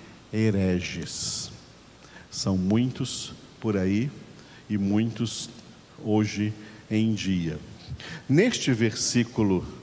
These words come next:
de número cinco, Asaf diz, então, que esses hereges parecem-se com os que brandem machado no espesso da floresta.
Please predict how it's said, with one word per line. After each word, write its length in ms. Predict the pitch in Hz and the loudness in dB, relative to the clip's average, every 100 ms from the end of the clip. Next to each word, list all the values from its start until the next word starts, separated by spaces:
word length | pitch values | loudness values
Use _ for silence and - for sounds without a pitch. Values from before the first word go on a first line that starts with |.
| - - | -18 -16
de 160 | 98 104 | -4 0
número 480 | 101 110 101 95 92 | 4 4 4 2 2
cinco, 840 | - - - 190 175 - 98 87 - - - - - - - | 0 2 4 4 4 0 -4 -6 -8 -16 -20 -20 -20 -20 -2
Asaf 720 | 113 110 117 135 156 - 113 | 2 2 4 4 4 2 -2
diz, 640 | 92 110 127 131 - - | 0 2 2 2 -2 -2
então, 580 | 120 107 113 107 110 160 - - - - - - | -2 0 2 4 4 2 -4 -14 -20 -20 -20 -10
que 100 | - | 2
esses 420 | 131 139 131 107 | 2 4 0 0
hereges 920 | 107 104 131 147 101 87 - - - - - - - - - - - - - - - - | 2 4 4 4 2 -4 -4 -2 -2 -6 -10 -14 -18 -18 -16 -18 -20 -20 -20 -20 -20 4
parecem-se 1160 | 139 131 123 131 180 202 - 196 202 - - 196 | 8 8 8 6 4 4 2 2 2 2 2 2
com 260 | - 139 | 4 6
os 200 | 135 - | 6 2
que 160 | - 117 | 0 0
brandem 680 | 104 117 147 170 135 120 113 | 4 4 6 4 4 4 4
machado 1000 | 107 101 - - - 123 135 117 131 127 - - | 4 2 -2 -4 2 2 2 2 2 2 -8 -4
no 180 | 110 117 | 2 2
espesso 800 | 107 - - - 131 - - 127 | 2 -2 -2 0 0 0 0 0
da 140 | 120 | 0
floresta. 960 | 110 - 110 92 90 90 - - - | -4 -2 -2 0 -2 -2 -6 -6 -8